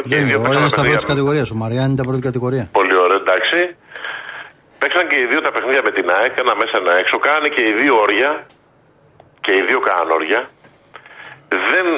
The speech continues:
Speaker 1: άνοιξε μύτη για αυτούς, εκεί έξω, δηλαδή να τους πουλάτε, «Τι, τι κάνετε, δηλαδή, τι πρεσβεύετε εσείς τώρα με αυτό που κάνετε;» Και ξαφνικά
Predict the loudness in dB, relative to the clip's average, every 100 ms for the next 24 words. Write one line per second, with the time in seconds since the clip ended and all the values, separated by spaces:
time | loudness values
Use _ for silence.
0 | -2 0 0 0 0 -2 0 -2 -4 -4
1 | -4 -6 _ -14 -2 0 0 0 2 2
2 | 2 -2 -4 _ _ _ _ _ _ _
3 | -8 -6 -2 2 2 2 2 0 0 -2
4 | 2 0 2 2 2 0 -6 -6 -4 0
5 | 0 2 2 2 4 2 0 -2 0 0
6 | 2 0 0 -2 -2 0 0 -2 -4 -2
7 | -2 -2 0 2 0 -4 -12 _ _ _
8 | _ _ _ _ _ _ -14 -14 -20 -20
9 | -20 _ -2 2 0 0 0 2